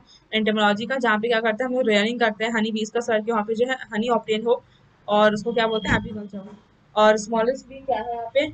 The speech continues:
Smallest बी जो है यहाँ पे एपिस फ्लोरिया जो है ये smallest बी है।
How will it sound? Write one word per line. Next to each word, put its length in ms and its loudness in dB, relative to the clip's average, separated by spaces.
Smallest 460 4
बी 80 -10
जो 120 -2
है 60 -4
यहाँ 100 -4
पे 140 -10
एपिस 540 -8
फ्लोरिया 280 4
जो 120 2
है 200 0
ये 80 -4
smallest 500 0
बी 200 -18
है। 100 -14